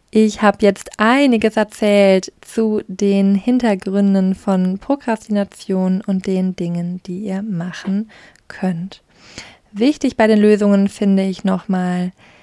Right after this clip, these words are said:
seid liebevoll zu euch selbst und versucht nicht, die Prokrastinationen einfach nur weghaben zu wollen, sondern fragt euch auch mal, was steckt bei mir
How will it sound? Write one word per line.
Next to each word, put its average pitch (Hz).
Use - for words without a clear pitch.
seid 214
liebevoll 190
zu -
euch 175
selbst 180
und 233
versucht 226
nicht, 254
die 226
Prokrastinationen 220
einfach 220
nur 196
weghaben 196
zu 180
wollen, 262
sondern 254
fragt -
euch 190
auch 190
mal, 185
was 208
steckt -
bei 196
mir 190